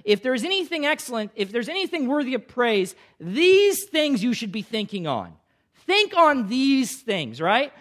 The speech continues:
So, beloved, what dominates and controls our mind is what will dominate and control our behavior.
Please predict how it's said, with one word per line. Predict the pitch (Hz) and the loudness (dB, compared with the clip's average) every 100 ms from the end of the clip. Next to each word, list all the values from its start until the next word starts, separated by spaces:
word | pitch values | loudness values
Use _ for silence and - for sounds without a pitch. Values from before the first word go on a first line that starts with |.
| - _ | -20 _
So, | - 254 240 226 | 0 4 4 2
beloved, | 220 269 339 339 214 202 | 0 4 6 4 0 0
what | 240 180 | -2 0
dominates | 208 320 381 370 339 - | 2 2 2 -2 -6 -8
and | 247 | -10
controls | 247 214 - 277 339 320 | -10 -10 -6 -2 0 0
our | 240 220 | 0 -2
mind | 208 208 240 285 240 165 180 | -2 -2 -2 -2 -2 -2 -4
is | 190 165 | -6 -4
what | 233 220 | -4 -2
will | 220 | -4
dominate | 165 208 254 269 262 214 | -2 0 0 -2 -6 -8
and | 175 | -12
control | 190 - 240 226 | -12 -4 0 0
our | 196 | -2
behavior. | 180 170 196 196 143 107 | -4 -4 -4 -4 -6 -8